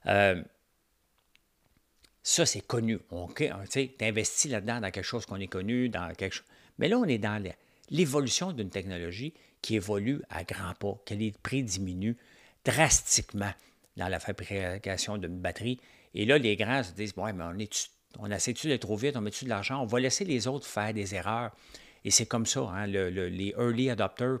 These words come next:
payent le prix, puis souvent, ils tombent, hein. Donc, euh, je vous rappelle que, euh, il y a un moment donné, on avait Yahoo, Alta Vista, et finalement, c'est Google qu'on utilise, hein. Tous les premiers, ne, les, les premiers seront pas toujours les premiers.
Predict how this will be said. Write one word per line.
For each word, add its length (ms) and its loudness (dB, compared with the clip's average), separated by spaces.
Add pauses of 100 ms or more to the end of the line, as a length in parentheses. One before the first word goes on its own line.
payent 200 0
le 100 2
prix, 280 -8 (300)
puis 100 -2
souvent, 360 0
ils 100 -2
tombent, 440 2
hein. 120 -2 (520)
Donc, 240 -2
euh, 100 2
je 80 -8
vous 60 -2
rappelle 500 2
que, 480 0
euh, 180 -6
il 80 -8
y 60 -4
a 40 -2
un 20 -2
moment 280 -2
donné, 260 -2
on 140 -4
avait 220 -4
Yahoo, 480 -4
Alta 300 -2
Vista, 380 -2 (580)
et 180 0
finalement, 400 -2
c'est 160 -2
Google 340 -2
qu'on 200 -6
utilise, 500 -6
hein. 100 -8 (260)
Tous 140 -2
les 120 0
premiers, 500 0 (300)
ne, 140 -4 (120)
les, 280 -4 (180)
les 100 -2
premiers 360 -4
seront 260 -6
pas 160 -4
toujours 280 -6
les 120 -4
premiers. 380 -6